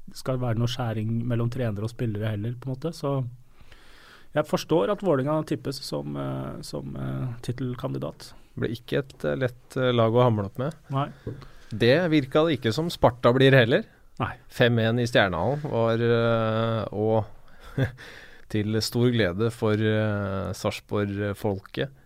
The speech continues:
Speaker 2: Nesten bare ekte Sarpsborg-gutter også, som, eh, var med på å sette preg på, eh, på matchen i målprotokollen. Niklas Ross teller jeg nesten som en, eh, ekte Sparta-gutt. Nå har han vært der så lenge, selv om
Speaker 1: Ja.
Speaker 2: jeg vet han er, eh, Oslo-gutt.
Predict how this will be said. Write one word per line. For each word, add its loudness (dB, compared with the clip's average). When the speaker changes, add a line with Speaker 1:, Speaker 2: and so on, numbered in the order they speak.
Speaker 2:
Nesten -2
bare 0
ekte -8
Sarpsborg-gutter -4
også, -6
som, -2
eh, 0
var 0
med -8
på -4
å -4
sette -4
preg -4
på, 0
eh, -6
på -2
matchen -4
i 0
målprotokollen. -4
Niklas 2
Ross 2
teller 0
jeg 2
nesten -6
som -4
en, -4
eh, -6
ekte -8
Sparta-gutt. -4
Nå 0
har 4
han 2
vært -6
der 2
så 0
lenge, 0
selv 0
om 4
Speaker 1:
Ja. 2
Speaker 2:
jeg 0
vet -10
han 0
er, 0
eh, -4
Oslo-gutt. 4